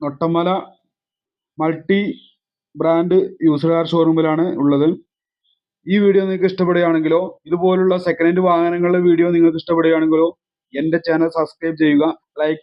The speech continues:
ചെയ്യുക, ഷെയർ ചെയ്യുക, തൊട്ടടുത്തുള്ള ബെൽ ബട്ടൺ ക്ലിക്ക് ചെയ്യുക. ഇനിയും ഇതുപോലുള്ള പുതിയ പുതിയ വീഡിയോ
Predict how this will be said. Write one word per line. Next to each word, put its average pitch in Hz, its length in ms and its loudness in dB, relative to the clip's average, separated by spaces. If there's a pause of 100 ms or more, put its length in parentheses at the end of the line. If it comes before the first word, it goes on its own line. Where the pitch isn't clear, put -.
ചെയ്യുക, 165 200 0 (140)
ഷെയർ 160 200 -2 (100)
ചെയ്യുക, 143 200 2 (200)
തൊട്ടടുത്തുള്ള 165 540 -2
ബെൽ 160 200 0
ബട്ടൺ 165 280 -2
ക്ലിക്ക് - 300 -6
ചെയ്യുക. 139 200 -2 (600)
ഇനിയും 185 320 0
ഇതുപോലുള്ള 185 500 2 (240)
പുതിയ 165 280 -2
പുതിയ 190 200 2 (120)
വീഡിയോ 170 240 2